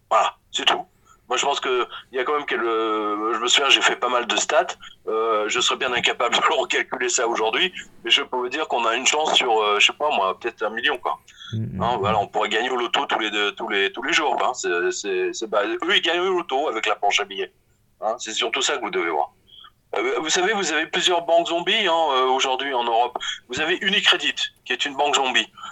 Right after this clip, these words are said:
Speaker 1: Non, bah, j'ai, écoutez, j'invite vos auditeurs à, à aller sur quotidien point com. À droite, euh, à, donc à droite de la revue de presse, vous avez une colonne. Vous avez, vous avez les banques, vous avez le cours de l'action des banques.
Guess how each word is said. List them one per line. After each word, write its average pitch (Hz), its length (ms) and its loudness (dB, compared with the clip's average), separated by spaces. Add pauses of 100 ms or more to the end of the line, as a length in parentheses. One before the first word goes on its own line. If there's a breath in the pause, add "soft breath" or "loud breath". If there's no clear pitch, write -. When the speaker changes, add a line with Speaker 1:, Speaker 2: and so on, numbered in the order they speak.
(140 loud breath)
Speaker 1:
Non, 131 100 0
bah, 156 100 2
j'ai, 202 160 6
écoutez, 202 320 -2
j'invite 220 300 4
vos 196 80 -2
auditeurs 180 560 0
à, 170 60 6
à 143 180 0
aller 190 160 0
sur 170 220 0
quotidien 170 380 -4
point - 280 -4
com. 107 200 0 (640)
À 120 80 0
droite, 147 400 0 (460)
euh, 104 640 4
à, 107 40 0
donc 127 240 -2
à - 80 2
droite 180 240 4
de 180 60 2
la 156 100 2
revue 127 140 2
de - 60 -20
presse, 202 240 0
vous 120 160 -2
avez 147 140 -2
une 190 100 -6
colonne. 131 380 -2 (500 loud breath)
Vous 120 160 -4
avez, 139 400 -2
vous 123 200 -6
avez 151 180 -2
les 139 160 -2
banques, 135 520 -2 (1400)
vous 339 140 -2
avez - 120 2
le - 80 -2
cours - 540 2 (420 loud breath)
de 131 80 -2
l'action 156 360 0
des 170 120 -4
banques. - 420 0